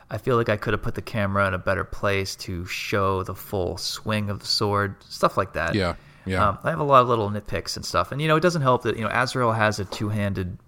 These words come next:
Speaker 1: um, claymore, basically, and Bruce has two rapiers.
Speaker 2: Mm.
Speaker 1: Um, you know, and I even took fencing lessons for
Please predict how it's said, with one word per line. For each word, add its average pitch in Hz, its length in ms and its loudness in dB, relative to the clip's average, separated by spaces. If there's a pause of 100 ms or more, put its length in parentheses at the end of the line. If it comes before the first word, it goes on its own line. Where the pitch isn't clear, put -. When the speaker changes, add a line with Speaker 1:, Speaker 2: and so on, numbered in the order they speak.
Speaker 1:
um, 90 460 -2 (320)
claymore, 95 540 -4
basically, 85 600 -6
and 90 320 -8 (220)
Bruce 110 300 -4
has 101 320 -4
two 101 400 -6
rapiers. 95 640 -6
Speaker 2:
Mm. 117 300 0 (240)
Speaker 1:
Um, 92 260 0 (440)
you 156 100 4
know, 170 100 8
and 160 100 6
I 175 80 4
even 202 200 2
took 165 180 0
fencing 131 460 -2
lessons 90 500 -2
for 90 480 0